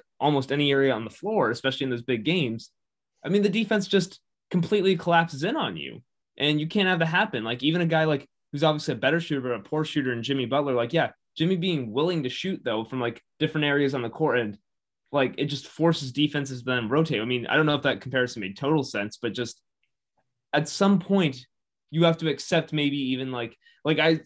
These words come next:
I've been thinking about this too, like, the Sixers as the Bucks from previous years, where they had this whole system throughout the regular season that worked really well. They stuck to all the things they did well,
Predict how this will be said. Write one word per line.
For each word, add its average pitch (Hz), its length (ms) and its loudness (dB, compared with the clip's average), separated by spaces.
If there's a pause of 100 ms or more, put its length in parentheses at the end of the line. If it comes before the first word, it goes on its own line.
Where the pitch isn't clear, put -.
(120)
I've 160 120 0
been 175 140 2
thinking 202 220 0
about 175 100 -2
this 147 160 -6
too, 165 180 -2
like, 139 120 0
the 127 60 -8
Sixers 139 580 -4
as 120 420 -2 (500)
the 123 140 -2
Bucks 123 420 -2
from 131 220 -8
previous 123 520 -4
years, 131 320 0
where 113 300 -2 (120)
they 135 80 0
had 156 260 2
this 160 160 0
whole 151 140 0
system 131 360 -6
throughout 131 220 0
the 131 80 -2
regular 131 240 2
season 117 280 -8
that - 120 -8
worked 139 240 2
really 139 240 2
well. 110 260 0
They 113 120 -4
stuck - 340 -2
to 147 140 0
all 139 100 2
the 127 60 -6
things 123 280 -6
they 110 120 -4
did 117 280 -2
well, 110 400 0